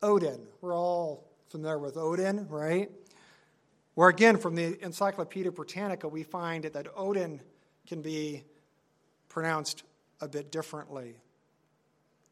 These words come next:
So the Encyclopedia Britannica says alternate titles for Odin includes Godin, or Godin. It's probably pronounced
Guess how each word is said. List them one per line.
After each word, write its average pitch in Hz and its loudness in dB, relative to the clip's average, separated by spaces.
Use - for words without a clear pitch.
So 170 -2
the 165 -4
Encyclopedia 185 0
Britannica 185 -2
says 170 -4
alternate 190 0
titles 185 2
for 170 -4
Odin 185 0
includes 165 0
Godin, 151 4
or 127 -12
Godin. 143 -2
It's - -20
probably 147 -4
pronounced 123 -14